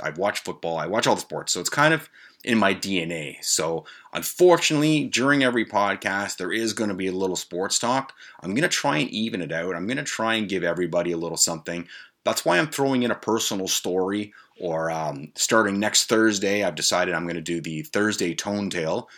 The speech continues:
which is gonna be a story about that disaster human being that I had mentioned, uh, on my first podcast initially. So I'm gonna do a story of him once a week,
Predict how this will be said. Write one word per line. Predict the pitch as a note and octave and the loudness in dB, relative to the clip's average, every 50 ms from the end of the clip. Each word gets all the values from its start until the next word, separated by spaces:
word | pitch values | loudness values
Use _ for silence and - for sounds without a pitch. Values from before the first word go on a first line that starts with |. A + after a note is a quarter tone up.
| - - _ _ | -20 -20 _ _
which | F#2 D#2+ - | -4 -4 -2
is | E2+ D#2+ | -2 -2
gonna | F2+ E2+ E2+ | -4 -4 -4
be | E2 E2 | -4 -2
a | - | 0
story | - - - - G2 F#2+ F#2+ F#2 F#2+ F#2+ F#2 F2 | 0 0 2 2 2 4 4 2 2 0 0 0
about | D#2+ D2 E2+ E2+ E2 - | 0 0 -2 -2 -2 -2
that | F2+ E2+ D#2+ | -4 -2 -2
disaster | - D#2 D2+ E2 E2+ F2+ F2+ - - E2+ | -2 -4 -2 -2 -2 -2 -2 -2 -4 -4
human | D#2+ - G2+ F2+ E2+ E2 D#2+ D2+ | -6 -6 -6 -6 -4 -6 -6 -6
being | E2 G2 G2 F#2 F2 E2+ E2 F2 F2 - - - - - _ | -6 -4 -2 -2 -2 -2 -4 -8 -10 -12 -16 -20 -20 -12 _
that | - F2 F2 | -2 0 0
I | E2+ E2 | 0 0
had | E2 E2 | -2 -4
mentioned, | F#2 G2 G2+ G2+ - E2+ E2 E2+ - - _ _ _ - | -4 -4 -2 -2 -4 -4 -4 -8 -10 -16 _ _ _ -8
uh, | D#2 D#2 D#2 D2+ D2+ C#2+ - - - | -8 -6 -6 -6 -6 -8 -8 -8 -8
on | E2+ E2 | -8 -8
my | D#2 D2+ | -8 -10
first | C#2+ - - B2 A#2+ G#2 - - | -10 -2 2 2 2 2 0 -4
podcast | - D2 C2+ C2+ - - E2 D#2+ D#2 - - | -10 -14 -14 -12 -10 -8 -6 -6 -6 -6 -10
initially. | C#2+ D#2 F2+ F#2+ - - C2 C2+ C2 - - _ _ _ _ _ _ _ _ _ _ _ _ _ _ _ _ - - - | -8 -6 -4 -2 -2 -2 -2 -4 -10 -12 -16 _ _ _ _ _ _ _ _ _ _ _ _ _ _ _ _ -2 -2 0
So | - - | -2 -2
I'm | E2 F#2+ | -2 0
gonna | F#2+ A2+ A2+ G#2+ | 4 4 4 4
do | F#2+ G2+ F#2 | 4 0 0
a | F2+ | 0
story | - - - G#2 G2+ G2 F#2+ F2+ E2 E2+ - - - - - _ | 0 0 0 2 2 4 2 2 0 -2 -10 -20 -20 -20 -12 _
of | - E2 - | -8 -6 -4
him | - G2 F#2 F2+ F2 F#2 | 0 2 2 2 4 2
once | G#2 G#2+ G2+ - | 2 2 2 2
a | G#2+ | 0
week, | F2 F#2 F2+ F2 - - - | 0 -2 -4 -2 -4 -4 -6